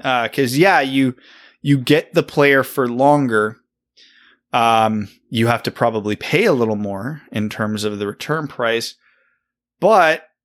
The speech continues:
the U S is vaccinating a hell of a lot of people every day right now. So if a bunch of players get vaccinated in the next three weeks, that does open up the trade deadline a little more from the quarantine standpoint.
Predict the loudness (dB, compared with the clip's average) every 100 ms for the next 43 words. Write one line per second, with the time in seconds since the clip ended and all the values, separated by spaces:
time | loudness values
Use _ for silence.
0 | _ -16 -14 -10 -6 0 2 2 2 2
1 | 4 4 0 -6 -10 -14 -2 2 2 0
2 | -2 0 0 0 0 0 0 -4 -10 -10
3 | -8 -2 2 4 4 4 2 2 0 2
4 | 2 2 -2 -4 -4 -2 -2 -2 -2 -4
5 | -4 -4 -10 -14 -16 -16 -20 _ _ _
6 | _ _ _ 0 2 4 2 2 2 2
7 | 0 -4 -16 _ _ _ 2 4 2 2
8 | 0 2 4 4 2 2 -2 0 0 0
9 | 0 2 2 2 2 0 -2 -2 0 2
10 | 4 0 2 0 2 2 4 4 2 0
11 | -4 -4 -4 -2 -2 2 0 2 0 0
12 | 0 2 4 4 2 0 -2 -2 -4 -6
13 | -6 -8 -8 -8 -6 -6 -4 -6 -4 -2
14 | -2 -6 -4 -2 -4